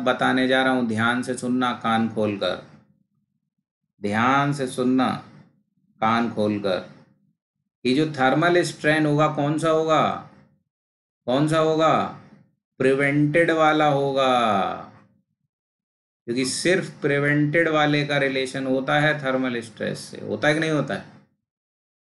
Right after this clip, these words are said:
सिर्फ prevented वाला होगा, सिर्फ prevented वाला होगा।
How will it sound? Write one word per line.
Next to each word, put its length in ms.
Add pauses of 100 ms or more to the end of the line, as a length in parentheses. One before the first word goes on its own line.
(480)
सिर्फ 500
prevented 640
वाला 320
होगा, 480 (3000)
सिर्फ 380 (120)
prevented 680
वाला 400
होगा। 420